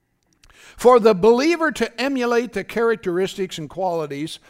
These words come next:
of both boldness and courage. Are you listening to me? Hallelujah.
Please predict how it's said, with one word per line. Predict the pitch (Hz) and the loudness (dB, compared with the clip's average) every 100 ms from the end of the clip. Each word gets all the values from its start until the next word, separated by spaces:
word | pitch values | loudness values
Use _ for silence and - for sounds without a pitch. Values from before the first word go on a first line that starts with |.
| _ | _
of | - 151 127 | -10 -10 -6
both | 156 147 143 | -6 -6 -10
boldness | 127 180 220 233 233 233 - - _ _ | -6 0 0 0 -4 -6 -10 -16 _ _
and | 131 | -18
courage. | - 160 135 107 - - - _ _ _ - | -14 -8 -8 -8 -14 -16 -16 _ _ _ -14
Are | 143 | -8
you | 151 | -6
listening | 160 - 123 107 | -8 -10 -14 -14
to | - | -20
me? | - _ _ _ _ _ | -20 _ _ _ _ _
Hallelujah. | 180 170 151 123 92 | -4 -2 -4 -6 -10